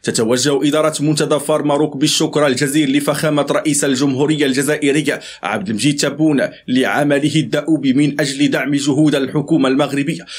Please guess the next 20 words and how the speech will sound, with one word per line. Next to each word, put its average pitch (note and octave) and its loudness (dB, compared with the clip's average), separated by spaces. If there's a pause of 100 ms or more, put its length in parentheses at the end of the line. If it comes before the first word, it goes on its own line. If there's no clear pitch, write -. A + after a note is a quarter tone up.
(120)
في B2 0
محاربة C#3 0
البطالة D3 0
واستقطاب C3+ 0
الاستثمارات C#3+ 0
الخارجية، C3+ 0 (680)
وهو D3+ 2
ما C#3+ 2
من C#3+ 2
شأنه C3+ -4 (200)
تسريع C#3 0
عجلة C#3+ 0
النمو D3 2
بالمملكة D3+ 2
المغربية C#3+ 0
وتكريس C#3+ 0
مكانتها C#3 0
كقطب D3+ -2
للاستقرار C#3+ 0
وبوابة C#3 0